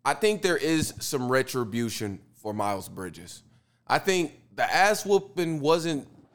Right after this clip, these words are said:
so severe that I think you can't get back, you know,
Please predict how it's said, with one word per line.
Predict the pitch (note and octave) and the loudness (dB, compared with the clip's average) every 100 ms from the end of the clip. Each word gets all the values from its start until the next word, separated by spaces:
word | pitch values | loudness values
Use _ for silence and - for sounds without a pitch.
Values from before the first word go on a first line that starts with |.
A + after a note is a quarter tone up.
| - | -14
so | - - F3+ A3 | -8 0 4 4
severe | - F3 B2+ D3 E3+ D#3+ C#3 | 2 -2 0 2 4 2 0
that | C#3 | 2
I | B2+ | 2
think | A#2 D3 D3+ C3 - _ _ _ _ | 2 0 0 -2 -8 _ _ _ _
you | B2+ | -8
can't | E3 D#3 C3+ | -2 -2 2
get | C#3 G2 | 0 2
back, | B2+ C#3+ - - - _ _ | 2 2 0 -12 -20 _ _
you | B2 C3 | -4 2
know, | B2+ A#2 G#2+ - | 2 2 -2 -10